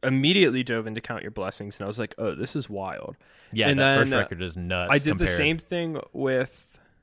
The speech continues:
Speaker 1: Under Oath, where I started listening to, except it was backwards. So I started listening to their Only Chasing Safety whenever Define the Great Line just came out.
Speaker 2: And then you
Speaker 1: And
Speaker 2: went
Speaker 1: I
Speaker 2: to
Speaker 1: did the same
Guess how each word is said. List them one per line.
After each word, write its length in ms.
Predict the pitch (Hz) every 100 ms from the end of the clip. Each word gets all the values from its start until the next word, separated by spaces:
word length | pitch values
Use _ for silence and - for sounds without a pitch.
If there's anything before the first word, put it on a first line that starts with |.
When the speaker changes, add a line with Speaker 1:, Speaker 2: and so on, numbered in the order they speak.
| _ _ _ _ _ _ -
Speaker 1:
Under 320 | 135 135 110
Oath, 240 | 87 82 -
where 100 | 127
I 40 |
started 400 | 120 - 131 135
listening 440 | 131 - 135 123 123
to, 600 | - 131 123 123 117 120 _ _ _ _ _ _ _ _ _
except 320 | 139 - 135 -
it 60 | 135
was 100 | 117
backwards. 480 | 117 110 - 101
So 80 | -
I 20 |
started 320 | 135 147 151 170
listening 320 | 156 143 127
to 280 | - 120 104 -
their 160 | 120
Only 220 | 139 135 131
Chasing 340 | 123 117 120
Safety 340 | 117 110 120 113
whenever 240 | 113 113
Define 320 | 113 - 113
the 60 | 113
Great 180 | 113 104
Line 200 | 107 104
just 180 | 90 -
came 160 | 113
out. 180 | 101 95
Speaker 2:
And 120 | 98
then 140 | 95 92
you 100 | 95
Speaker 1:
And 80 | 113
Speaker 2:
went 120 | 110
Speaker 1:
I 40 |
Speaker 2:
to 20 |
Speaker 1:
did 80 | 110
the 60 | 85
same 140 | 170